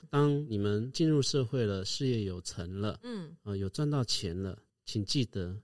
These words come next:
Speaker 2: 不要有钱没品。
Speaker 1: <laughs> 什么意思？
Speaker 2: 就是
Speaker 1: 什么意思？
Speaker 2: 有钱没品是说，你赚到钱这件事情呢，在你的生活，在你对文化的这个界面上面，你会追求什么？我知道很多人赚到钱，第一个就是买名车，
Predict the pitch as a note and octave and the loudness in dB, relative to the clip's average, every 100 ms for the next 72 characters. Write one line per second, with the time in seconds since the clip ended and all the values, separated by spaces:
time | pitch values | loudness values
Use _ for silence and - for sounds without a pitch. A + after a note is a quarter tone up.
0 | - A2+ C#3+ A#2 G2 E2+ - G2 E2+ F2+ | -6 -2 2 2 0 0 -2 -2 -4 -6
1 | F2 G2+ - - - _ - - - D5 | -8 -8 -10 -10 -14 _ -14 -10 2 2
2 | - - - - D4 - G4+ G4+ F4 C#4 | 2 -6 -4 0 6 8 8 6 4 2
3 | D4+ D4 A#3 F3 _ F3 D#3+ - F3 F#3+ | 2 2 0 -2 _ 6 8 8 10 10
4 | A3 F3+ D#3+ F3 E3 - D3 A3+ A3 G#3+ | 10 8 8 6 4 0 -2 2 4 6
5 | D#3 D3+ F3 E3+ F3+ - C3 C3 C3 D#3 | 6 6 6 6 2 4 6 6 6 4
6 | C#3+ A2 A2 A2+ G2+ - - - D3+ C#3 | 4 4 2 0 -4 -8 0 6 6 6
7 | A2+ G#2+ C3+ A#2+ G#2 G#2 A#2+ G#2+ A2+ B2 | 2 4 2 2 2 2 4 4 4 4
8 | C#3 A2 G#2+ A#2 A2+ - A#2+ A#2+ A2 A#2 | 4 2 0 -2 -2 0 0 2 2 4
9 | A2+ A#2 A#2 - - - A2 D#3 C#3+ C3+ | 4 6 4 2 -6 -2 4 4 4 2
10 | - G#2+ F#2+ - C#2+ - _ _ _ _ | 2 -2 -2 -6 -12 -18 _ _ _ _
11 | - C#3+ G#3 F3+ C3+ C#3 D3 B2+ A#2 D3 | -8 4 6 6 6 8 10 8 8 6
12 | C3+ A#2 A2 G2 G2+ - A#2 A2 A2 G#2+ | 6 6 2 0 -2 -4 0 0 0 0
13 | G#2 F#2 F2+ F#2+ G2 G#2+ G#2 | 0 -2 0 0 0 2 2